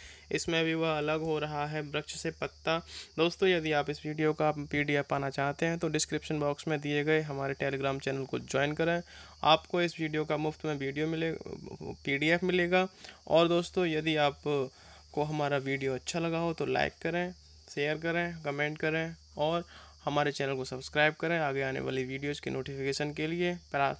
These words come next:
पास में आए बेल आइकन को अवश्य दबाएं। तो अगला क्वेश्चन है, के लिए किस प्रकार किस कारक का प्रक-, चिन्ह है? तो संप्रदान को के लिए होता है। क्वेश्चन नंबर नेक्स्ट है, कारक के कितने भेद होते हैं? तो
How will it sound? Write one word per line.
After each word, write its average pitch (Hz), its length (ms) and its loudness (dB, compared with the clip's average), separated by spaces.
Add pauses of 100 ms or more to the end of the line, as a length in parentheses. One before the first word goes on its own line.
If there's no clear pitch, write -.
पास 139 240 4
में 139 80 -2
आए 135 100 -2
बेल 131 180 0
आइकन 131 280 -2
को 131 140 -6
अवश्य 131 300 -6
दबाएं। 147 420 0
तो - 880 -18
अगला 156 240 2
क्वेश्चन 170 400 0
है, 180 280 2 (1600)
के 202 320 10
लिए 185 400 4
किस - 300 0
प्रकार 170 540 2 (360)
किस 180 140 0
कारक 160 380 4
का 175 120 4
प्रक-, 165 300 -6
चिन्ह 170 320 0
है? 165 220 0
तो 175 120 -2
संप्रदान 160 680 -2
को 160 300 -2
के 160 220 -4
लिए 147 220 -4
होता 151 380 -4
है। 160 140 -4
क्वेश्चन 151 300 -6
नंबर 139 200 -6
नेक्स्ट 139 320 -6
है, 175 80 0 (400)
कारक 156 340 8 (100)
के 185 140 4
कितने 185 380 0
भेद 170 240 -2
होते 151 280 -2
हैं? 165 220 -4
तो 170 180 -6